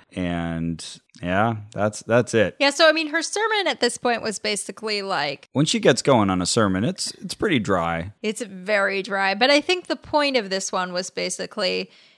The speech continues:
Speaker 2: you gotta keep going and seeking the Lord even when times are troubling, and you can't just be like, "Oh, things are bad, so I'm
Speaker 1: Mm-hmm.
Speaker 2: going to give up on God."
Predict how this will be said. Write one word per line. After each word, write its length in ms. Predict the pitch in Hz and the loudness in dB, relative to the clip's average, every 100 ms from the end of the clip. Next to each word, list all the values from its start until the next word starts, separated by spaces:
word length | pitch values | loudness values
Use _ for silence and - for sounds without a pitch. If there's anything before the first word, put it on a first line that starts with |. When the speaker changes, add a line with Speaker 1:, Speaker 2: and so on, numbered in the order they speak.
| _ | _
Speaker 2:
you 120 | - 202 | -10 0
gotta 300 | 226 220 226 | 4 4 4
keep 360 | - 233 208 | -4 -12 -6
going 440 | 202 208 202 196 196 | -2 0 0 -2 -4
and 100 | 196 | -8
seeking 420 | - 190 208 202 | -8 -8 -8 -8
the 60 | 196 | -6
Lord 440 | 190 185 185 180 | 0 2 2 0
even 260 | 185 202 202 | -4 -6 -8
when 160 | 196 | -8
times 380 | 190 202 185 185 | -6 -4 -4 -6
are 80 | 202 | -10
troubling, 600 | - 185 175 185 175 175 | -4 -4 -2 -4 -4 -8
and 140 | 170 | -10
you 60 | 175 | -10
can't 280 | - 202 165 | -6 -6 -6
just 260 | 196 185 - | -8 -10 -6
be 140 | 180 | -4
like, 260 | 175 170 - | -2 -2 -2
"Oh, 380 | 185 196 196 190 | 0 2 2 0
things 440 | 190 208 190 190 | -4 -8 -8 -6
are 160 | 175 170 | -4 -4
bad, 840 | 180 208 214 208 208 202 202 202 | -4 2 4 6 6 4 2 -2
so 240 | 180 214 190 | -4 0 2
I'm 180 | 190 | 2
Speaker 1:
Mm-hmm. 80 | 180 | 0
Speaker 2:
going 220 | 180 170 | 0 -2
to 60 | 160 | -4
give 180 | 170 175 | -6 -2
up 220 | 220 240 | 0 2
on 240 | 226 214 | 0 -2
God." 480 | 202 196 190 196 190 | 0 2 4 4 0